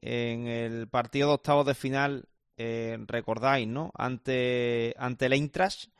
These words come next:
que fue octavos de final, en este caso de, de la Europa League. Me he ido más atrás, eh, estoy comparando once de Betis Atlético de Madrid, recordáis que no puso a Guido y,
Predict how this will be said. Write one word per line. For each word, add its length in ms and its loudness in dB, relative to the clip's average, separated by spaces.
que 100 -6
fue 140 2
octavos 260 4
de 80 4
final, 500 0
en 100 -4
este 200 -2
caso 300 2
de, 300 2
de 100 -2
la 80 2
Europa 320 0
League. 220 -6
Me 120 0
he 40 4
ido 140 8
más 160 6
atrás, 520 6
eh, 340 0
estoy 200 2
comparando 920 6
once 480 4
de 880 2
Betis 380 0
Atlético 400 0
de 60 2
Madrid, 240 4
recordáis 640 2
que 160 -2
no 120 -2
puso 260 -4
a 40 4
Guido 520 0
y, 500 -2